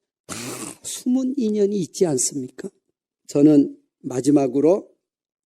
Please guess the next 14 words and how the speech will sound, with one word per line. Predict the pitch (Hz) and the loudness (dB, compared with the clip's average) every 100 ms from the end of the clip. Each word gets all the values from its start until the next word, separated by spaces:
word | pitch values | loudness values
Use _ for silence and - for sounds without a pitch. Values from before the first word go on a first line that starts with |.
| _ - | _ 4
우리는 | 165 175 165 | 8 8 8
다른 | 302 147 156 | 6 4 6
사람의 | 156 151 151 151 139 | 6 6 6 6 2
인생에 | 202 147 151 143 139 | 2 2 2 2 0
개입해서는 | 127 127 131 131 120 131 123 | -2 -4 -4 -4 -2 -2 -4
안 | 117 101 | -6 -14
됩니다. | 98 123 _ _ _ _ _ _ | -20 -20 _ _ _ _ _ _
마찬가지로 | 135 151 - 196 175 143 160 240 302 _ _ _ - | 0 2 4 6 6 6 4 4 0 _ _ _ 2
여러분은 | 147 147 135 143 139 262 156 | 4 4 4 4 4 2 4
여러분의 | 165 220 202 220 208 202 | 6 6 6 4 2 2
인생의 | 170 156 160 165 151 139 | 6 8 8 6 2 2
주인공이 | - 139 135 135 123 131 | 0 0 0 0 -2 -4
되시기 | 117 107 - 117 | -6 -10 -10 -10
바랍니다. | - - _ _ | -12 -16 _ _